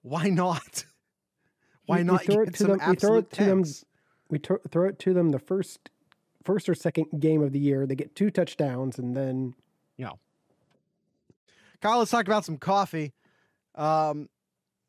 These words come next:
Speaker 1: the Raging Tiger still sold out. Guys, you gotta get on these things while you can. Uh, the, the whole shebang, Kyle, they're down to six in stock.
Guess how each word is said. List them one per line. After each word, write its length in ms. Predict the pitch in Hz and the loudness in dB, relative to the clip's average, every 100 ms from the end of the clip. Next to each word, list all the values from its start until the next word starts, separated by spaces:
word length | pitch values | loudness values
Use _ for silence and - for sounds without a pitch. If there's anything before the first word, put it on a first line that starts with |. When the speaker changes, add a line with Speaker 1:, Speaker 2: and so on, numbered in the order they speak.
| _ _ | _ _
Speaker 1:
the 360 | 160 202 202 160 - - | -6 -4 -2 -4 -8 -4
Raging 340 | 202 196 185 | -2 0 -2
Tiger 540 | 165 156 151 139 127 - _ _ | -2 -2 -2 -6 -10 -14 _ _
still 440 | _ - 147 131 117 _ _ | _ -8 -6 -6 -8 _ _
sold 260 | - 110 | -14 -12
out. 180 | 104 85 _ _ _ | -12 -16 _ _ _
Guys, 360 | 127 127 117 _ _ | -8 -8 -12 _ _
you 80 | 120 | -16
gotta 160 | 113 | -14
get 140 | 113 127 | -10 -8
on 140 | 127 | -8
these 140 | 127 | -10
things 260 | - 131 120 | -10 -12 -10
while 140 | 123 | -10
you 120 | 123 117 | -10 -8
can. 380 | 185 196 190 - _ _ - | -6 -4 -4 -8 _ _ -4
Uh, 240 | 151 156 | 0 0
the, 360 | 147 160 160 160 | 0 0 0 0
the 200 | 156 160 | -2 -4
whole 180 | 147 233 | 0 -2
shebang, 640 | 262 - 143 202 196 170 | 0 -2 0 0 0 -2
Kyle, 260 | 147 196 196 | -4 -2 0
they're 140 | 175 | 0
down 220 | 151 185 175 | 0 -2 -2
to 60 | |
six 360 | 147 - 175 165 | -4 -6 -8 -8
in 120 | 131 | -12
stock. 460 | - 135 101 - | -10 -8 -10 -12